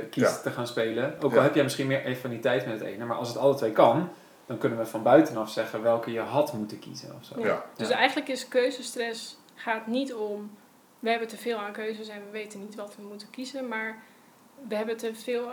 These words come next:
Speaker 3: aan keuzes, maar er is eigenlijk een keuze die we zouden moeten maken volgens de samenleving, maar ik wil eigenlijk liever een andere."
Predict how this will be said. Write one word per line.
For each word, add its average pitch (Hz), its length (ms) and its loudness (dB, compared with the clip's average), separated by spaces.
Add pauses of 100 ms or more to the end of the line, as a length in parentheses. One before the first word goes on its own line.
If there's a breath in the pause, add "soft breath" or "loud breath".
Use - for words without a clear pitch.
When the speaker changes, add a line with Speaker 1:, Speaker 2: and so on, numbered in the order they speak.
(140)
Speaker 3:
aan 214 160 -8
keuzes, 233 420 -4
maar 220 180 -6
er 220 140 -8
is 226 100 -8
eigenlijk 226 360 -10
een 220 180 -8
keuze 214 260 -6
die 220 160 -8
we 220 80 -4
zouden 214 280 -6
moeten 220 280 -8
maken 220 380 -2
volgens 226 400 -8
de 226 60 -10
samenleving, 220 680 -4
maar 214 160 -2
ik 214 120 -6
wil 233 180 0
eigenlijk 277 420 2
liever 294 340 0
een 277 160 -6
andere." 226 320 -4